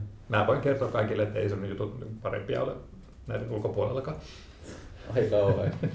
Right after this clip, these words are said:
Speaker 2: Mua odottaa poliisit tossa, kun mä <laughs> lähden toimistolle.
Speaker 1: Joo. Oh, mutta tota, tota, ö, mitäs me olemme mieltä sitten, ö, maaliskuun viimeisenä päivänä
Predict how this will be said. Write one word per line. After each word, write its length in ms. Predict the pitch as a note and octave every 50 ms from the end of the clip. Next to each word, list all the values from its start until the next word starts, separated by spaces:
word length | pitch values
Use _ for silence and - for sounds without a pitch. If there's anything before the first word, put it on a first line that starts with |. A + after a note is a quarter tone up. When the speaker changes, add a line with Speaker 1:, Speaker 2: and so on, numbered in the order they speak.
| - - - - - - - - -
Speaker 2:
Mua 140 | A2+ A2+
odottaa 320 | A2+ A2 - A2+ B2 A#2 -
poliisit 500 | B2+ A#2 G#2+ F#2+ F#2 F#2 F#2+ F2+ - -
tossa, 280 | G2+ F#2 - - -
kun 20 | G2 G#2 G#2+
mä 40 | - G3 F#3
<laughs> 40 | E3+ E3
lähden 300 | C#3+ C#3 E3+ D3 - C3+
toimistolle. 600 | D3 C3+ C3 A#2+ A#2 A2+ G#2 - A2 G#2+ G#2 G#2 G#2 G#2 - - - -
Speaker 1:
Joo. 140 | - B2 B2 - - - - - - - - - - - C3 C3+
Oh, 320 | C3 B2 A2+ A2+ A2+ A#2 A#2
mutta 240 | G#2+ G#2+ G#2 - A2
tota, 320 | - - A#2+ B2 B2+ C3+
tota, 360 | E3+ F3 F3+ - A#2 A2 A2 A2 - - - - - - -
ö, 260 | - C#3 C3 C3+ C#3 C#3
mitäs 220 | D3 C3 B2+ -
me 60 | D3
olemme 260 | C#3 C#3 C#3+ C#3+ C#3+ C#3+
mieltä 280 | C#3+ C#3+ C#3+ C#3+ C#3
sitten, 480 | - C#3 C3+ - C#3 C#3 C3+ C3+ C3+ C3 - - - - - - - - - - - - - - C#3
ö, 80 | C3 B2 A2+ - - - - - - - - - - - - - - - - - - - - -
maaliskuun 380 | C#3 C#3+ C#3 B2+ - - C#3+ C3+
viimeisenä 340 | D3+ D3+ C3+ A#2+ C#3 A#2+
päivänä 440 | - B2+ B2 A#2+ A#2 A2+ A#2 - -